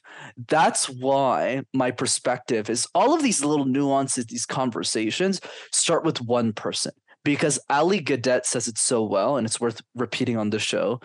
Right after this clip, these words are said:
which is, if you help one person, the world will give you permission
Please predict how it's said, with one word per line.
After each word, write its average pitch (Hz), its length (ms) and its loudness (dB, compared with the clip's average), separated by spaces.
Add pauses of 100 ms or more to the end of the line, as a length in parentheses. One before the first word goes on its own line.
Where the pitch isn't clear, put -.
(200)
which 123 280 0
is, 110 380 2 (240)
if 131 240 0
you 151 100 2
help 135 300 0
one 127 420 2
person, 117 540 -4 (380)
the 143 100 2
world 139 800 0
will 120 140 -2
give 120 320 -2
you 123 100 2
permission 113 800 0